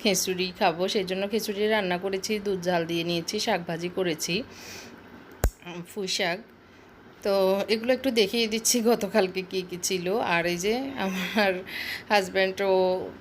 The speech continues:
ইয়ে করছে, পেঁয়াজগুলো ভেজে নিচ্ছে। তো এখন মোটামুটি রেডি, টেবিলে সবাই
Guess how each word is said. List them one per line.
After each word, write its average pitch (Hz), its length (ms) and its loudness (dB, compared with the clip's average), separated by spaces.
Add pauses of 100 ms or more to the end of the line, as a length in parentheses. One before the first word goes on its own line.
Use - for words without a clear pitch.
(240)
ইয়ে 185 300 2
করছে, 185 680 0
পেঁয়াজগুলো 180 760 2
ভেজে 180 220 -2
নিচ্ছে। 180 480 -2 (520)
তো 247 60 2
এখন 240 200 6
মোটামুটি 254 460 4
রেডি, 220 360 6
টেবিলে 190 440 2
সবাই 180 340 4